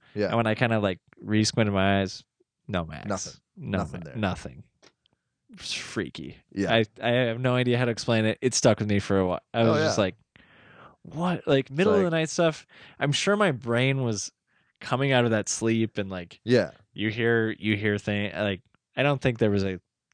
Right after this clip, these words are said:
Speaker 2: ghost child in my room saying, "It's time."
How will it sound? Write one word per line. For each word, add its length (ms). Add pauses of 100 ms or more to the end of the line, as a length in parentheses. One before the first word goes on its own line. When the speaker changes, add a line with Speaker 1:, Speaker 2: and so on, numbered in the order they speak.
(140)
Speaker 2:
ghost 320
child 320
in 80
my 100
room 320
saying, 300 (160)
"It's 240
time." 540